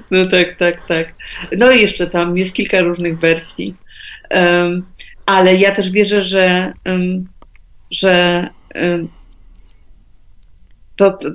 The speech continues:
Larkin z kolei w, w tym pięknym swoim wierszu Dni, e, napisał takie zdanie: „Gdzie mamy żyć, jeśli nie w dniach?” Więc ja wierzę też, że jesteśmy trochę tym, jak spędzamy swoje, e, swoje dni i też, że możemy sobie właśnie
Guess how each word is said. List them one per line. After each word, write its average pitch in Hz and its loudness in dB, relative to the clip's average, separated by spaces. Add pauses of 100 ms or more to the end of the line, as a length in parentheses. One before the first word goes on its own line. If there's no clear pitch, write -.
Larkin 180 0
z - -10
kolei 165 2
w, 165 -8
w - -20
tym 170 -8
pięknym 170 -4
swoim 170 -6
wierszu 165 -2
Dni, 175 -4 (440)
e, 170 -2
napisał 175 -4
takie 175 -6
zdanie: 175 -2
„Gdzie 165 0
mamy 185 0
żyć, 185 -2
jeśli 175 -4
nie 175 -2
w 156 -10
dniach?” 156 -2 (460)
Więc 175 -4
ja 170 2 (160)
wierzę 185 0
też, 180 -4
że 175 -2
jesteśmy 170 -6
trochę 175 -8
tym, 180 -6
jak 180 -2
spędzamy 165 -4 (600)
swoje, 170 -2 (400)
e, 170 -10
swoje 175 2
dni 190 -2
i 208 -12
też, 190 -2
że 196 -2
możemy 180 -2
sobie 180 -4
właśnie 180 -4